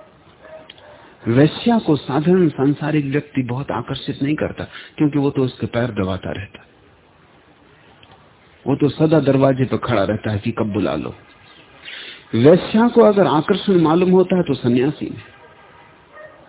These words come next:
जो कि ऐसे चलता है रास्ते पर जैसे उसने उसे देखा ही नहीं। जहां उसका सौंदर्य ठुकरा दिया जाता है,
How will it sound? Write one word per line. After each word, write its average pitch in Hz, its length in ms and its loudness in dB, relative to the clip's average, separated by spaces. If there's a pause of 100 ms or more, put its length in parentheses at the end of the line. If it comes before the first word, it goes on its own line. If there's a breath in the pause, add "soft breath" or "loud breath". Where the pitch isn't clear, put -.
(220)
जो 170 140 4
कि 170 180 0
ऐसे 175 300 2
चलता 143 340 0
है 139 140 2
रास्ते 131 340 -2
पर 120 200 -6
जैसे 127 320 -2
उसने 123 260 -4
उसे 117 220 -6
देखा 110 340 -6
ही 110 180 -6
नहीं। 120 160 -12 (2000 soft breath)
जहां 131 340 2
उसका 135 260 -2
सौंदर्य 127 480 2
ठुकरा 135 420 -2
दिया 113 240 0
जाता 92 320 -4
है, - 300 -14